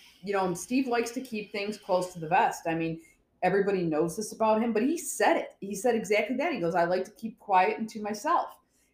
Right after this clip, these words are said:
And, you know, he just doesn't feel that there's a lot of things that need to be shared.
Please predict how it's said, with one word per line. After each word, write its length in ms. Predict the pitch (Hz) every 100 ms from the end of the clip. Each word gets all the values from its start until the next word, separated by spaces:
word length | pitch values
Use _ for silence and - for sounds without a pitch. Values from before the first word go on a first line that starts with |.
| -
And, 240 | 208 208 202
you 40 | 196
know, 60 |
he 80 | 202
just 140 | 196
doesn't 260 | 214 208 196
feel 200 | 220 196
that 120 | 196
there's 200 | 208 190
a 60 | 202
lot 340 | 180 165 170
of 100 | - -
things 220 | 196 196
that 140 | -
need 180 | 170 170
to 60 | 175
be 140 | 180
shared. 640 | - - 226 254 - -